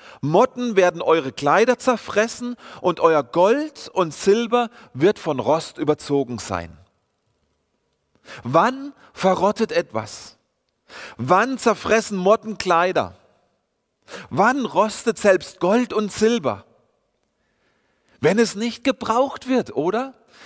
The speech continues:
Wenn es nicht benutzt wird. Essen verrottet, wenn ich es nicht verarbeite. Mein schöner Pullover wird von den Motten zerfressen, wenn ich ihn einfach im Schrank hängen lasse.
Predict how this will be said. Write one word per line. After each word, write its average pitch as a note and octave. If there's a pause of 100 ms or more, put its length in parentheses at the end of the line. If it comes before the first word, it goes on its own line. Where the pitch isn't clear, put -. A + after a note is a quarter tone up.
(140)
Wenn G3+
es A3
nicht -
benutzt A3+
wird. - (320)
Essen A#3
verrottet, G#3+
wenn G#3+
ich G#3+
es A3
nicht A3+
verarbeite. A#3 (760)
Mein F3+
schöner A3+
Pullover G#3
wird A#3
von G#3
den F#3+
Motten G#3+
zerfressen, G#3+
wenn A3
ich G#3+
ihn G#3
einfach G#3
im A3
Schrank A#3+
hängen A3+
lasse. A2+